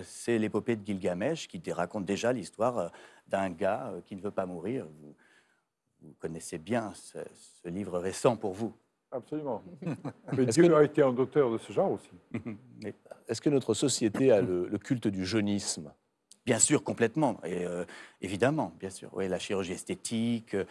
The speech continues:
Speaker 1: euh, Photoshop, euh, même les selfies, euh, retouchés, tout ça, c'est, c'est une manière de, de lutter contre la mort ou le vie-,
Speaker 3: Ouais.
Speaker 1: vieillissement.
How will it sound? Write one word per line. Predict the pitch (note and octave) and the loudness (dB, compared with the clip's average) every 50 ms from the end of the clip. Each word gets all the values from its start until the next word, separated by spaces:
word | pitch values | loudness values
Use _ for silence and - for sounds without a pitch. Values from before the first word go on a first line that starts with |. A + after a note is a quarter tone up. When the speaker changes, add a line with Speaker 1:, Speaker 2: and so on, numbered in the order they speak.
| - - - - - - - | -10 -16 -18 -18 -20 -8 -4
Speaker 1:
euh, | G2 F#2 | -2 -2
Photoshop, | F2 - - G#2 - - G#2+ - - - - B2 B2 B2+ B2+ B2+ - - | -2 -2 -4 -2 0 0 0 0 2 6 10 10 12 12 10 8 4 2
euh, | G#2+ G2+ - - - - - - | 0 0 0 -4 -12 -8 2 4
même | - D#3+ D#3+ D3 | 6 6 8 8
les | B2+ A2 G#2 | 6 6 4
selfies, | - - - A2+ A2+ G#2 - - - E3 E3+ D#3 C3+ | 4 2 2 2 0 -2 -4 -4 -4 -2 0 2 0
euh, | A2 F#2+ | 0 0
retouchés, | F2+ G#2 G2 - G#2+ - - - D#3 C#3+ C3+ | 0 -2 -4 -4 -6 -6 -2 0 2 2 2
tout | B2 - - | 2 -2 -4
ça, | - - D3 C#3 | -2 0 0 0
c'est, | - - G#2+ F2+ - - - - _ _ | 0 -2 -6 -6 -8 -12 -20 -20 _ _
c'est | - - B2+ B2 - - | -6 -4 -4 -4 -2 -4
une | G#2 G#2+ | -2 0
manière | G#2 G#2 G#2 G#2+ A#2+ B2 B2 A#2+ A2+ | 2 2 2 2 2 2 2 2 2
de, | G2 G2 F#2 F#2 F2+ F2 E2+ E2 - - - - _ _ _ _ | 0 0 0 0 0 -2 -2 -6 -10 -16 -20 -20 _ _ _ _
de | F#2+ | -4
lutter | F#2+ G2+ G#2 G2 A#2 | -2 -2 0 0 0
contre | A#2+ G#2+ G2+ - - | 0 0 0 0 2
la | G#2+ A2+ | 2 2
mort | C#3+ E3+ F3+ E3+ C#3 G#2+ | 4 4 4 4 2 2
ou | |
le | G2 F2 | -2 -4
vie-, | - | -2
Speaker 3:
Ouais. | G#2+ G#2+ G2+ | -2 -2 -2
Speaker 1:
vieillissement. | - A2 G#2+ A2+ C3 B2+ - - E3+ E3+ E3+ C#3+ | 0 2 2 2 2 2 0 0 0 0 0 -2